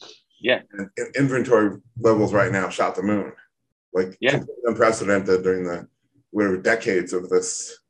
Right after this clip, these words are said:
Speaker 2: of Walmart graph. And,
Speaker 1: Yeah.
Speaker 2: and the one, one person commented, I have no idea whether this is right or not, but it, it sort of rings true. Is that real inventory that has real value, or is that, um,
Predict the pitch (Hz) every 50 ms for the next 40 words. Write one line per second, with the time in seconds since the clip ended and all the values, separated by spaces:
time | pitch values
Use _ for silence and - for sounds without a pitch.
0 | _ - 90 87 90 113 135 147 123 82 - - 95 85 76 67 - - - -
1 | _ _ _ _ _ _ _ _ _ _ _ _ - 101 107 101 180 - - 113
2 | 113 110 113 - - 123 131 127 - 104 117 117 113 117 117 113 107 - 110 92
3 | - - 110 113 113 104 98 87 101 92 - 82 101 101 90 92 98 98 95 90
4 | 85 95 92 92 90 87 92 92 87 87 85 85 - - - - _ _ - 92
5 | 107 113 104 98 92 87 85 85 85 - - - 95 87 76 71 - _ _ -
6 | 76 73 - - 131 - - - 92 90 85 85 - - 92 - - - _ -
7 | - - _ _ _ _ - 113 120 120 143 131 120 107 107 117 120 117 117 113
8 | 101 101 113 107 - 113 107 104 101 95 95 92 101 101 92 101 104 98 95 95
9 | 95 95 101 110 107 98 95 95 92 90 90 - _ _ _ _ _ _ _ _
10 | - 104 101 101 95 - 107 104 95 95 98 95 98 101 92 - 80 76 - 90
11 | 92 92 95 95 92 90 90 90 -